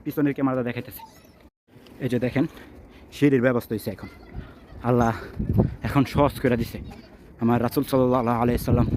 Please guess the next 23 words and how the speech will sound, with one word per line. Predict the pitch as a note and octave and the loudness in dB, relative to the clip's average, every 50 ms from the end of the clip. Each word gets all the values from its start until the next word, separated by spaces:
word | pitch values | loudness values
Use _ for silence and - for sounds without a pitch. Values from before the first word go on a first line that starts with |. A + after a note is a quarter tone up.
| - - - - - - - - | 0 0 0 0 -2 -4 -6 -4
বিশ্বনবী | - A#2+ - C3+ A#2+ A#2 A#2 | -4 -4 -2 0 0 2 2
হযরত | A2+ A2+ A2+ A#2 | 0 0 0 0
মুহাম্মদ | A#2+ A#2 A2+ - | 0 0 0 -2
সাল্লাল্লাহু | B2 A2+ A#2 A2+ A#2 A#2 | -2 -2 0 0 0 -2
আলাইহি | A2+ - A#2+ | -2 -2 -2
সাল্লামের | A#2 A#2 A#2 - - | 0 0 0 0 0
সময় | A#2 B2 C3 - - - - - - - - - - - B2+ | -2 -2 -2 -4 -8 -14 -14 -16 -16 -20 -20 -16 -10 -8 -6
এত | - B2 G#2 - | -4 -2 0 2
সহজ | C3 C3 B2 - - - - | 2 2 2 0 -2 -4 2
ছিল | C#3 B2+ C3+ A#2+ | 2 4 4 2
না। | G#2 - - - - - - - - - - - - - - - | 0 -4 -8 -18 -18 -16 -12 -8 -6 -4 -4 -4 -4 -4 -4 -4
দেখেন | C3 - - A2+ - - - - - - - - - - - - - - - | -4 -2 -2 -2 -2 -2 -4 -2 -2 -4 -4 -4 -4 -6 -8 -8 -8 -6 -4
আর | A#2+ A#2+ D3+ | -2 0 0
কত | C#3+ B2+ B2+ | 2 2 2
বাকি | B2 C3 C3 | 2 2 2
রয়েছে, | A#2 G2 B2 A#2+ C#3 | 0 0 0 0 0
আর | D3 D#3+ E3+ F3 | 0 2 2 2
এই | E3+ F3 C#3 C#3+ | 2 2 2 2
জায়গা | B2+ A2 A2 A2+ C3 | 2 2 0 -2 -2
আর | C#3 C3+ - D#3+ | -4 -2 0 0
অল্প | D#3 - - D3+ C#3+ | 0 2 2 2 2
বাকি | C3+ - C#3+ B2+ | 2 0 0 -2
রয়েছে, | A#2+ - A2+ | -2 -2 -6